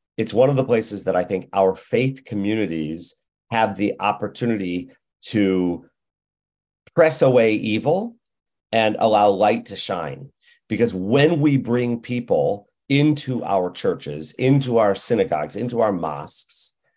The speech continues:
we are actually also bringing them in contact with other people. Sitting behind a computer, exacerbated by the isolation of covid,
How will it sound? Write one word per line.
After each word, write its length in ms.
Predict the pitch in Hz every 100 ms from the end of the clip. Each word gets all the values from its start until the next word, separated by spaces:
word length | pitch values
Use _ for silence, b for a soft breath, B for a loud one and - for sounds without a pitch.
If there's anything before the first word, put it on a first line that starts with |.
| _ _
we 300 | - 104 131
are 240 | 123 104 -
actually 920 | 113 165 - - 101 85 82 85 - _ _ -
also 800 | 123 135 139 131 107 104 104 - _
bringing 440 | 120 117 110 104
them 400 | 98 95 92 92 - -
in 280 | 120 117
contact 760 | 117 - 113 117 117 92 95 -
with 180 | 95 95
other 220 | 95 87
people. 540 | - 95 87 67 - _ _ _ _ _
Sitting 260 | - 165 160
behind 220 | 147 131
a 40 |
computer, 640 | 117 117 - 151 107 107 - _ _ _ -
exacerbated 1080 | 107 95 123 139 139 117 98 87 90 98 - _
by 520 | 107 90 87 87 82 _ _ _
the 160 | - 117
isolation 560 | 113 - 110 104 104 98
of 100 | 78
covid, 600 | 104 92 78 71 76